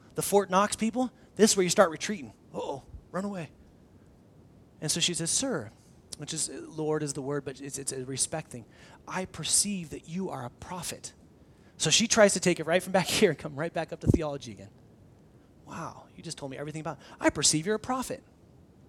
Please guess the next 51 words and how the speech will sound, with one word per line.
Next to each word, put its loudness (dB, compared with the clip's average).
And 0
she 4
kinda, 2
she 2
kinda 2
pushes 10
against 4
it -2
a -2
little 6
bit. 0
Now, 8
it 10
also 10
is 6
worth 10
saying 2
that 0
the, 4
that 2
the 0
Samaritans 8
and 10
the 10
Jews 4
both 12
alike 4
believed 6
that 2
the 2
Messiah 6
was 0
coming. -6
They 12
believed 8
that 12
a 12
Messiah 12
was 8
coming 6
and -4
that -2
it -2
would 2
happen. 2
So 0
they 4
both 6
held 4
this 12
belief. -2